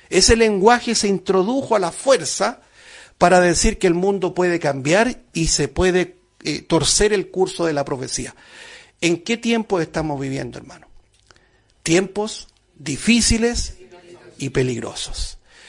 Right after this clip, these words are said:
Fíjese que nos enteramos de una noticia que de alguna manera nos trae el gozo, hermano, de decir, "No estábamos tan locos como algunos nos decían", hermano. No sé si nos puede apoyar un poquito el,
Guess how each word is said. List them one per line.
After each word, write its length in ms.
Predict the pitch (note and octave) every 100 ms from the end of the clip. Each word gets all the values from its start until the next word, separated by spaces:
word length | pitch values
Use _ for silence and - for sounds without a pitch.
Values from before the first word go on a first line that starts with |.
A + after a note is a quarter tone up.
| -
Fíjese 340 | - E3 G#3 A3
que 120 | F#3+
nos 120 | F#3
enteramos 600 | F3 E3+ D#3+ F3 G3+ G3
de 80 | F#3
una 100 | E3+
noticia 600 | E3+ E3 F3+ - G3+ A#3 _ _ _ _ - - - _
que 400 | E3+ E3 - - _
de 100 | F3+
alguna 280 | G3 C4+ C#4
manera 480 | A#3 A3 B3 B3 -
nos 260 | F#3 F3 -
trae 640 | A3 A3+ G#3+ F#3+ - _ _ _ _
el 180 | D3+ C#3+
gozo, 380 | C3 G3+ - F3
hermano, 420 | C#3+ D#3+ F3 E3+
de 120 | D#3
decir, 600 | C#3+ C3 - F#3 F3+ - - _ - - - - _ _ _ _ -
"No 120 | G3+
estábamos 560 | G3 A#3 A3+ A3 G3 -
tan 220 | F3 F3
locos 320 | F#3+ F#3+ F3+
como 240 | E3+ D#3+
algunos 340 | D#3 D3 D3+ C#3
nos 200 | C3 B2
decían", 440 | C#3 - A#2+ A2+
hermano. 280 | G#2 G#2+ C3
No 120 | F3
sé 160 | - B3
si 120 | B3+
nos 140 | A3
puede 200 | - G#3
apoyar 360 | G3+ F3 F3 G3+
un 80 | E3+
poquito 400 | E3+ F#3 F#3 F3+
el, 440 | D#3+ C#3+ C3 -